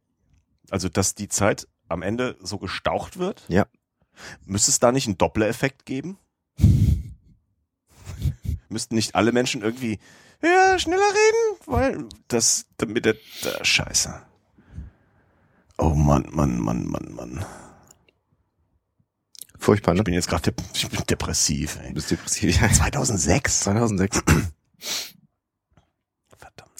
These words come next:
Speaker 1: Ja. Ja gut, okay. Ähm, äh, Nicole war neunzehnhundertachtundneunzig, oder? <laughs> Flieg nicht so hoch, mein kleiner Freund.
Speaker 2: Flieg nicht so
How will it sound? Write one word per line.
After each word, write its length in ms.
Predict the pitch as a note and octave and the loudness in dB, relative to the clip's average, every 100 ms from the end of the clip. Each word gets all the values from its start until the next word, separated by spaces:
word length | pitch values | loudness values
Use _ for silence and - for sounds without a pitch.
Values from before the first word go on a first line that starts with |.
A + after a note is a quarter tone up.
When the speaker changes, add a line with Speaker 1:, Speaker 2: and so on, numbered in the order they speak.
| - | -16
Speaker 1:
Ja. 160 | - - - _ _ _ _ _ _ _ _ _ _ _ _ _ _ - - _ _ _ _ - - - _ _ _ _ _ _ _ _ | -14 -14 -20 _ _ _ _ _ _ _ _ _ _ _ _ _ _ -20 -20 _ _ _ _ -20 -18 -18 _ _ _ _ _ _ _ _
Ja 100 | C3 | 2
gut, 200 | B2+ E2 - | 2 -2 -8
okay. 240 | G2+ F2 - _ - - - | -6 -6 -8 _ -20 -16 2
Ähm, 240 | A2 F2 D#2 _ | 2 2 -6 _
äh, 80 | G#2+ | -2
Nicole 400 | F2 F2+ G#2 A2+ | 0 0 2 4
war 100 | C#3 | 4
neunzehnhundertachtundneunzig, 1200 | C3 C3+ C3 A2+ A#2 A#2 F2 F#2 F#2+ F2+ F2+ D#2 | 4 2 2 2 2 2 0 0 0 0 0 -2
oder? 120 | F2 | -6
<laughs> 100 | - - - - - - - B4+ D5 E5 E5 D#5+ F#5 - - - - - - - - - - - - - - - - - - - - | -6 -10 -14 -10 -8 -8 -10 -12 -8 -6 -6 -10 -14 -18 -20 -20 -14 -14 -4 -4 -2 -4 0 -2 -2 -12 -8 -8 -8 -14 -20 -20 -18
Flieg 440 | - - G#2+ B2+ F#2+ | -12 -4 -2 0 2
nicht 320 | A2+ - - | 4 2 4
so 160 | A2+ F2+ | 6 6
hoch, 240 | D3 C#3+ | 6 4
mein 200 | E2 D#2+ | 2 2
kleiner 360 | G2+ F2 E2 D#2 | 4 4 4 2
Freund. 420 | - E2 D#2+ D2 | 0 2 4 2
Speaker 2:
Flieg 140 | C4 C4 | 0 -2
nicht 360 | C#4 - - | -8 -12 -12
so 360 | - B3 B3 | -4 -2 -4